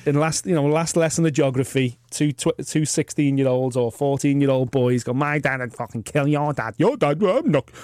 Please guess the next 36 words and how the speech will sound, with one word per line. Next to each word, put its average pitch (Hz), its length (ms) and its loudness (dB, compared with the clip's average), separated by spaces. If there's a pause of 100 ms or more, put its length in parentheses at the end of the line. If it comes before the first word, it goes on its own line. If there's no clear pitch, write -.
my 247 180 2
dad 147 180 2
would 131 80 0
knock 160 240 0
your 139 180 2
dad 131 220 0
out." 294 240 0 (500)
And 143 80 2
then 151 80 2
they 156 60 4
get 170 160 2
outside 156 480 0
and 147 100 0
both 143 220 0
dads 139 260 -2
have 143 120 -2
just - 200 -4
finished 131 260 -2
work, 135 440 0
and 131 100 0
it's 120 160 -2
like, 127 220 -4
"Daddy 240 300 2
said 233 200 0
he 185 80 0
could." 170 160 2
"Oh, 254 180 0
yeah, 233 180 2 (100)
did 381 180 4
he? 285 220 2
I'll 190 240 -2 (160)
get 226 120 2
him 254 60 2
on 254 80 2
the 254 80 2
playground." 147 580 0